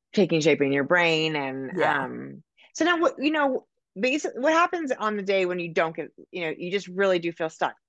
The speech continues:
Speaker 1: Do you feel like the circling is what kinda keep, keeps you moving forward? Or are there days when you
Speaker 2: It'll
Speaker 1: legit don't write any, I mean, you just cannot get
Speaker 2: No,
Speaker 1: a
Speaker 2: there
Speaker 1: word
Speaker 2: are
Speaker 1: out?
Speaker 2: certainly days where I legit don't write anything. I mean, you know, eh,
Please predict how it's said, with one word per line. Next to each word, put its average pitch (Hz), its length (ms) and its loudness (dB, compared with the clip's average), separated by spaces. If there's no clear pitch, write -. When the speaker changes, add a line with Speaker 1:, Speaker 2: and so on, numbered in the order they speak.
Speaker 1:
Do 175 80 -6
you 196 60 -4
feel 220 120 2
like 190 100 -2
the 190 80 -6
circling 185 460 -4
is 175 100 -6
what - 120 -4
kinda 170 200 -4
keep, - 280 -6
keeps 160 220 -6
you 180 60 -4
moving 160 260 0
forward? 175 220 2
Or - 80 -2
are 190 120 4
there 196 100 2
days 196 220 2
when 214 120 2
you - 60 4
Speaker 2:
It'll 185 100 2
Speaker 1:
legit 165 360 -2
don't 170 220 0
write 147 240 -6
any, 143 260 -12
I - 40 -8
mean, 156 80 -4
you 151 40 -8
just - 140 -14
cannot 147 360 -4
get 311 140 0
Speaker 2:
No, 370 160 0
Speaker 1:
a 285 40 -2
Speaker 2:
there 247 120 2
Speaker 1:
word 330 80 2
Speaker 2:
are - 40 0
Speaker 1:
out? 302 60 -4
Speaker 2:
certainly 330 380 -2
days 196 340 -2
where 185 140 0
I 170 160 0
legit 175 400 -4
don't 147 180 -6
write 143 220 -10
anything. 156 500 -18
I 175 40 -14
mean, 185 300 -2
you 226 120 0
know, 190 260 0
eh, 120 180 -6